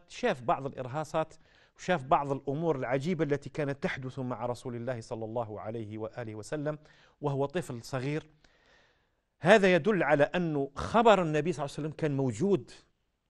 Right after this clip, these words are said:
في الجزيرة العربية، كان موجود عند الأمم. لكن الأمر الثاني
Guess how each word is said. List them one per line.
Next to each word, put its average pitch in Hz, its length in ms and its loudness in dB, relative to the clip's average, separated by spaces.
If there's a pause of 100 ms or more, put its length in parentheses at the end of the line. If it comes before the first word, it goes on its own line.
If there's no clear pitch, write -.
(100)
في 120 380 -8
الجزيرة 107 460 -4
العربية، 90 560 -10
كان 165 160 2
موجود 151 420 2
عند 139 200 0
الأمم. 131 440 2 (1200)
لكن 190 280 2
الأمر 254 340 4
الثاني 175 500 4